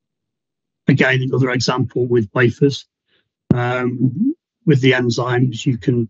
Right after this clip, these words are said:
use the enzyme to break down, uh, the structure of the batter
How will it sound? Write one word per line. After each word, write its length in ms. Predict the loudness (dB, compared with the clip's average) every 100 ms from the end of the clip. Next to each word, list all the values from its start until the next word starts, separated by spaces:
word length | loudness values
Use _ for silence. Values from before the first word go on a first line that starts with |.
| 0
use 520 | 4 4 2 -2 0
the 300 | 0 2 0
enzyme 460 | 2 2 2 -2 -2
to 120 | -2
break 340 | 0 2 0
down, 540 | -2 -2 -2 -2 -2 -6 _ _ _ -2
uh, 280 | 0 2 0 -4 _ _ 0
the 80 | 2
structure 440 | 4 0 0 0
of 120 | 0
the 80 | 2
batter 440 | -2 -2 0 0